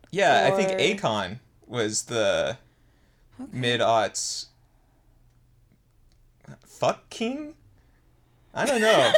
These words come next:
Speaker 2: <laughs>
Speaker 1: That's a stretch. But,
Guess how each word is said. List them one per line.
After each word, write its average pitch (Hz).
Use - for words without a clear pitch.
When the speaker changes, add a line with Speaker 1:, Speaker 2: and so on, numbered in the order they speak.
Speaker 2:
<laughs> -
Speaker 1:
That's 180
a 123
stretch. -
But, 127